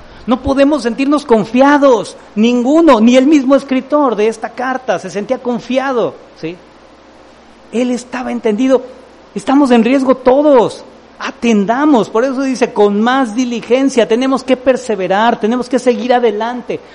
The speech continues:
no nos podemos detener. Mire, el que dice, "No, ustedes tienen que aplicarse, ustedes tienen que hacer",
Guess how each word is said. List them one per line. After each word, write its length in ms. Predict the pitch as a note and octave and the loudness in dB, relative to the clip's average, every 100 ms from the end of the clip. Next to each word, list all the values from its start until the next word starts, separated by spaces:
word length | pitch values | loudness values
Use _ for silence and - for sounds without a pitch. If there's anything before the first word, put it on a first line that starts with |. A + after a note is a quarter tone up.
| - | 0
no 200 | G#3+ C4 | 4 6
nos 240 | C4 C4 | 6 4
podemos 580 | - G3+ G3 A#3+ B3+ A#3+ | 2 -2 2 4 4 2
detener. 600 | G#3 - F#3+ G#3 B3+ A3+ - - - - _ - - | 0 0 -2 -2 0 -2 -4 -20 -20 -20 _ -20 -10
Mire, 220 | G#3+ B3 A3 | -2 0 0
el 100 | G#3+ | 2
que 120 | A#3 | 2
dice, 500 | C#4 C4 A#3 - - | 2 2 0 -2 -12
"No, 360 | - C#4+ C#4+ C4 | -10 -8 -8 -8
ustedes 540 | A#3 - B3+ C#4 C4+ | -8 -2 2 4 2
tienen 280 | C4 B3 C4 | 0 0 0
que 140 | C4 | 2
aplicarse, 760 | C4 B3+ A#3 G#3 F#3+ G#3 A#3 A3 | 2 2 -2 -2 0 0 0 -4
ustedes 300 | - A#3 A3+ | 0 0 2
tienen 240 | A#3 A#3+ | -2 -2
que 100 | G#3 | 2
hacer", 320 | A3+ G#3 B3 | 2 4 0